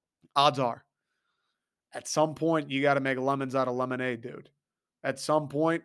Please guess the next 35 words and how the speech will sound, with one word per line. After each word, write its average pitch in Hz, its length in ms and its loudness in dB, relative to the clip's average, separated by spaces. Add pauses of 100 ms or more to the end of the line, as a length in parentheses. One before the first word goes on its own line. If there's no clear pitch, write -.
(120)
if 127 140 -4
you've 123 180 -6
got 143 360 2 (140)
eight 147 260 0
guys 139 520 2 (340)
in 147 120 -4
the 143 100 -2
top 139 300 4
one 139 100 -2
hundred 139 320 -2
prospects, 143 640 2 (520)
maybe 147 240 0
you 160 160 2
can 147 180 -4
part 147 320 4
ways 139 320 0
with 123 160 -10
two 139 160 -4
or 131 80 -2
three 131 260 -2
of 117 80 0
them 113 220 -10 (300)
to 151 100 -6
go 139 180 2
get 131 160 0
an 127 100 -4
Austin 123 360 -4
Matthews. 113 520 -10 (120)
At 139 200 -8
some 165 440 0
point, 139 500 -6 (540)
you 143 260 -2
need 165 220 2
to 156 100 0
convert 143 720 0